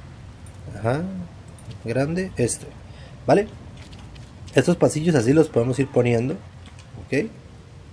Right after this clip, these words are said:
No sé por qué no me deja ponerlo, ¿eh? No es, no disponible, posición, no sé qué.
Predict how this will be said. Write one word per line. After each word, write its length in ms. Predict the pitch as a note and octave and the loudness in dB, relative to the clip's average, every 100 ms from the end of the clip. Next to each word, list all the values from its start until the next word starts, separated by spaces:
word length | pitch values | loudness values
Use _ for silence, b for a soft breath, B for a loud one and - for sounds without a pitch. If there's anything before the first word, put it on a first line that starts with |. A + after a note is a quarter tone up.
| - | -4
No 100 | A#2+ | -2
sé 100 | F3 | 0
por 140 | E3 | 0
qué 80 | C#3+ | 2
no 80 | E3+ | 4
me 60 | E3 | 4
deja 120 | F3 | 0
ponerlo, 560 | - G#2+ B2 C3+ G#2 | -4 -2 -2 -2 -4
¿eh? 100 | A#2 F#3 - - - - - - - - - - - - - - - - - - - - - - - - - - - - - - - - | -6 -8 -14 -20 -20 -20 -20 -20 -20 -20 -20 -20 -20 -20 -20 -20 -20 -20 -20 -20 -20 -20 -20 -20 -20 -20 -20 -20 -20 -20 -20 -20 -20 -6
No 100 | A#2+ | 0
es, 220 | B2+ C3+ - - | 2 2 -4 -4
no 120 | B2 | -2
disponible, 500 | C#3+ - A#2 C3 D#3 | -2 -2 0 2 0
posición, 380 | A#2+ G#2+ A2 B2 | -2 -6 -2 -2
no 80 | A#2 | -2
sé 100 | A2 | -2
qué. 160 | C#3+ | -4